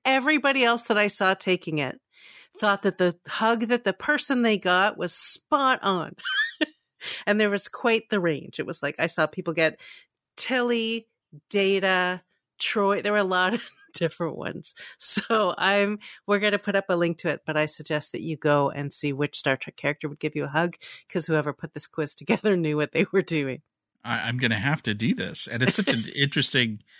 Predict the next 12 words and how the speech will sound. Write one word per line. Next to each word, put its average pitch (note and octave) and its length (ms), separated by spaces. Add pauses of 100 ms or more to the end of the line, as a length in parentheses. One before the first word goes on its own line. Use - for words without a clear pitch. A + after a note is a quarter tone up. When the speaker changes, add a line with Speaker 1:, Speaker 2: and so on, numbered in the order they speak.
(120)
Speaker 2:
idea. A2 440
Speaker 1:
Someone C#4+ 240
else C4+ 120
got - 260
Tuvok C4+ 560 (540)
and G3+ 140
said, F#3+ 260
"That F#3+ 280
tracks." - 640 (280)
Like, A#3+ 200 (500)
<laughs> - 0 (760)
everybody, A4 640